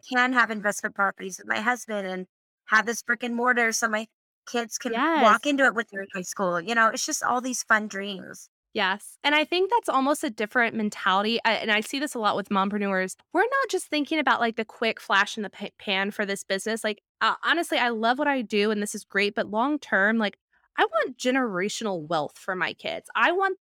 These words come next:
Speaker 2: to be able to leave them something
Speaker 1: Yeah.
Speaker 2: and not just money. I want them to be able to have something that if they choose to run with it, great. If not, they can go. But when all my kids grow up and leave me, like, I wanna still have something that I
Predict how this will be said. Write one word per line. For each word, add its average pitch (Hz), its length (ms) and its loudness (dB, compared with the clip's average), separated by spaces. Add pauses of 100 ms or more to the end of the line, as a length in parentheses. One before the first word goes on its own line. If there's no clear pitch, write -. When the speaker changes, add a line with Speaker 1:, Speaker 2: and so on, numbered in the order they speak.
(240)
Speaker 2:
to 247 100 -6
be 233 200 0
able 240 220 -2
to 214 220 -6
leave 185 320 -6
them 285 180 0
something 277 560 0
Speaker 1:
Yeah. - 60 -4
Speaker 2:
and 233 160 0
not 311 340 0
just 226 420 -2
money. 202 280 0
I 220 60 2
want 226 240 0
them 320 100 2
to 311 80 0
be 262 140 0
able 240 180 -2
to 208 320 -4 (460)
have 294 480 6
something 285 720 0
that 254 100 4
if 240 120 0
they 220 160 0
choose 226 420 -4
to 254 80 -6
run 254 180 0
with 254 160 -2
it, 240 220 -2
great. 196 420 2
If 220 200 -2
not, 202 240 2
they 214 100 -4
can 208 140 -4
go. 202 240 2
But 240 180 2 (300)
when 233 120 0
all 240 120 2
my 381 140 4
kids 392 260 2
grow 330 260 6
up 320 120 4
and 277 140 4
leave 302 240 6
me, 262 200 4
like, 226 260 4
I 269 220 6
wanna 311 320 2
still 262 280 -2
have 240 360 2
something 240 600 -4
that 226 100 0
I 202 400 4